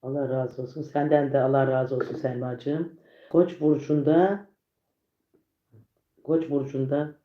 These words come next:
Azerbaycanlı kardeşim. Senin için tutuyorum. Tekrar yazarsan göreceğim çünkü. Doğum tarihini hızlıca okuyamadım çünkü. Sevgili kardeşim için yapıyorum.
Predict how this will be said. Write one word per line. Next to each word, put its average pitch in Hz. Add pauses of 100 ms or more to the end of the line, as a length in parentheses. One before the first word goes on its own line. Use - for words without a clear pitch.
(1500)
Azerbaycanlı 139
kardeşim. 139 (640)
Senin 139
için 139
tutuyorum. 135 (100)
Tekrar 160
yazarsan 143 (260)
göreceğim 147
çünkü. 147 (380)
Doğum 165
tarihini 151 (140)
hızlıca 151
okuyamadım 135
çünkü. 123 (2750)
Sevgili 165
kardeşim 147
için 139
yapıyorum. 139